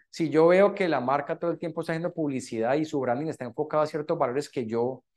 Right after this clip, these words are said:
que trabajo ahí, digo, "Ah, eso es cuento", pero yo no me voy a conectar con eso. O sea, ahí no ti-, ahí no hay, ahí no hay una conexión emocional y yo voy a decir, "Eso es cuento. Yo trabajo para esta marca, pero eso es cuento". O sea, ahí no vas a generar esa...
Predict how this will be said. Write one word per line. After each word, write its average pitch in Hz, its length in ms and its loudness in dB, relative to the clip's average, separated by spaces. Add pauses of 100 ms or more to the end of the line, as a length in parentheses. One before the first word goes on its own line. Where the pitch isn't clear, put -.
que 165 100 -2
trabajo 117 340 2
ahí, 147 140 0
digo, 147 480 -2
"Ah, 123 220 -10 (520)
eso - 120 -10
es 127 60 -12
cuento", 131 600 -8 (280)
pero 202 120 -4
yo 185 40 -2
no 185 60 -2
me 202 60 0
voy - 40 2
a 202 40 -10
conectar 175 360 -4
con 175 140 -8
eso. 170 180 -10
O - 460 -20
sea, 135 120 -2
ahí 135 100 0
no 151 120 -4
ti-, 160 140 -8
ahí 143 120 -2
no 156 80 -2
hay, 175 260 -2
ahí 143 140 -2
no 151 80 -4
hay 170 100 -2
una 175 340 -2
conexión 143 480 -6
emocional 151 400 -6
y 151 60 -6
yo 151 60 0
voy 156 80 4
a 143 40 4
decir, 143 260 -6 (400)
"Eso 117 160 -8
es 147 80 -6
cuento. 170 400 -4 (280)
Yo 127 120 -6
trabajo 156 300 2
para 165 100 4
esta 165 160 -4
marca, 170 360 -2
pero 127 120 -4
eso 117 120 -10
es 135 80 -12
cuento". 156 320 -6
O 110 40 -10
sea, 113 120 -6
ahí 120 120 -4
no 147 160 -2
vas 156 160 2
a 165 40 -2
generar 127 200 -2
esa... 151 160 -6